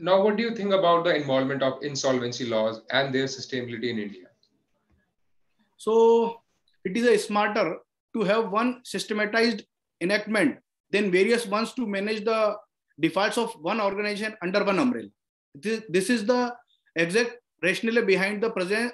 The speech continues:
Speaker 2: uh, presence of, uh, the Insolvency and Bankruptcy Code in, in India, which has been put to the effect since twenty sixteen.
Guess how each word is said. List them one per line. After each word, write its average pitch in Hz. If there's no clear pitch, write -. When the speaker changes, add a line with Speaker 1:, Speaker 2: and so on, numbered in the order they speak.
Speaker 2:
uh, 175
presence 202
of, 247
uh, 196
the 220
Insolvency 208
and 220
Bankruptcy 202
Code 214
in, 226
in 208
India, 156
which 208
has 196
been 233
put 226
to 226
the 226
effect 214
since -
twenty 190
sixteen. 151